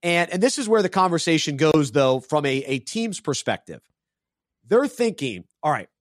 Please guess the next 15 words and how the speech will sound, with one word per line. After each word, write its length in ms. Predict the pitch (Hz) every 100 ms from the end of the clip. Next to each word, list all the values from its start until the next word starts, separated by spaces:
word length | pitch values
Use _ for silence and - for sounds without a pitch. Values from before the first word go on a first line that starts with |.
| _ _ _ _ _ _
once 460 | 110 120 202 339 -
we 140 | 311
get 160 | 254 269
a 80 | 226
quarterback, 920 | - 208 196 139 123 113 - - _ _ _ _ _ _ _ _
then 220 | 160 180
we'll 100 | 175
be 160 | 156 151
good. 380 | 127 113 82 _ _ _ _ _ _ _
Once 420 | 143 233 370 -
we 180 | 311 349
get 260 | 220 294 294
that 200 | 254 -
defensive 680 | 226 - 240 262 - 240
tackle, 920 | - 208 202 190 208 196 190 185 180